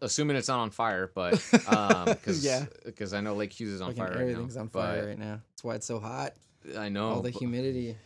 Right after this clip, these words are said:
Speaker 2: is just nuts.
Speaker 1: But, um, but yeah, we could go up there 'cause there's, there's a lot of greenery, and, like, in
Speaker 2: Okay.
Speaker 1: the cooler times, um,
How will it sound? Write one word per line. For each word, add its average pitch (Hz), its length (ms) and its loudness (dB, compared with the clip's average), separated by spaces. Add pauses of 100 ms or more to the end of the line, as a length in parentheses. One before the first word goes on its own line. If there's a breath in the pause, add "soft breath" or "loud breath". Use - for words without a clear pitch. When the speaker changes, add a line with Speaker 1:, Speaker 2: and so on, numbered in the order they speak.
Speaker 2:
is 123 320 -16
just 117 220 -16
nuts. - 640 -12
Speaker 1:
But, 107 200 4
um, 90 540 -2 (500)
but 117 160 2
yeah, 120 120 6
we 110 100 0
could 117 120 -6
go 120 120 2
up 110 100 -2
there 113 140 -2
'cause 101 140 -6
there's, 101 260 -8 (500)
there's 117 180 0
a 110 40 -2
lot 101 240 2
of 92 80 -8
greenery, 92 420 -6
and, 92 140 -6
like, 90 320 -8 (180)
in 110 120 -4
Speaker 2:
Okay. 127 40 0
Speaker 1:
the 117 60 -2
cooler 143 320 0
times, 101 720 -4
um, 85 720 -6